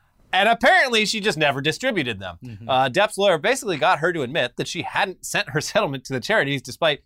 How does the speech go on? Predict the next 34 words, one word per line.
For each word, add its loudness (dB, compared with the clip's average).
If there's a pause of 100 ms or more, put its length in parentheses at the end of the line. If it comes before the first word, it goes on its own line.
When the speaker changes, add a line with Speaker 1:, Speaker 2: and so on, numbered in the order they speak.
(160)
Speaker 1:
A, 0 (160)
pledging -2 (260)
to -14
make -4
the -12
donation, -8
and -6
B, -4 (200)
saying 0
in -4
public -2
interviews -4
after -2
the -6
divorce -2
that -6
she'd -6
already 2
donated 0
her 0
settlement -4
<laughs> -10
to 4
the -4
charities. -2 (600)
The -2
baffling 0
excuse -4
that -8
she -6
gives 2
is -2
essentially -2
that 2